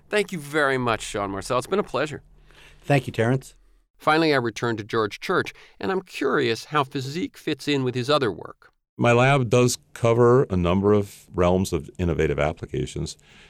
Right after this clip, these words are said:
Speaker 3: This includes new ways of doing transplantation, for example, humanizing pigs. Clearly, transplantation is something where the structure of the,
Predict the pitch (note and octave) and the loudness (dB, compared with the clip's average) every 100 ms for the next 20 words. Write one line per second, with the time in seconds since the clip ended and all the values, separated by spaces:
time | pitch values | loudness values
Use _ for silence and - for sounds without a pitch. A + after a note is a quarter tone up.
0 | _ - F#2 F2 F#2+ F2 - F#2+ F2 - | _ -2 0 2 0 -2 2 4 4 2
1 | - F2 E2 D#2 E2 D2 - E2 E2 - | -4 0 2 0 -2 -4 -4 -2 -2 0
2 | F2+ F#2 F#2 - G#2+ - D2 D#2 D#2 D2+ | -2 0 -2 -4 -10 -10 -6 -4 -4 -4
3 | E2 D2+ D2 C#2+ C#2+ C2+ - E2+ F#2+ G#2+ | -4 -4 -4 -6 -10 -12 -6 -4 -4 -8
4 | - _ - F#2 D#2 - - _ - F2 | -18 _ -8 -4 -4 -4 -12 _ -6 -4
5 | E2 F#2 - F2+ - F2+ F2+ D#2+ D#2+ D2+ | -4 -6 -2 -4 -2 -6 -4 -4 -6 -6
6 | C#2+ - D#2+ - E2+ D#2 D2 D2 | -8 -4 -6 -2 0 0 0 -4